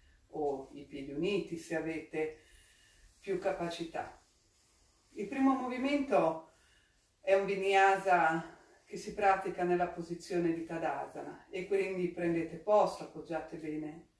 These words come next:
le vostre piante dei piedi e inspirando intrecciate le mani,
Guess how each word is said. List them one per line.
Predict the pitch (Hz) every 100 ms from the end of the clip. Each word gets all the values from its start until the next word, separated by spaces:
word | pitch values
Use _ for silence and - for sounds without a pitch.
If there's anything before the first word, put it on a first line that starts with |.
| _ _ _ _ -
le | 156
vostre | 156 - 165 -
piante | 151 147 151 143
dei | 147
piedi | - 135 127 120 165 - _ _ _ _ _ _ -
e | 190 208
inspirando | 220 - 240 214 - 135 147 175 -
intrecciate | 214 220 220 214 - 208 220
le | 214 202
mani, | 170 131 160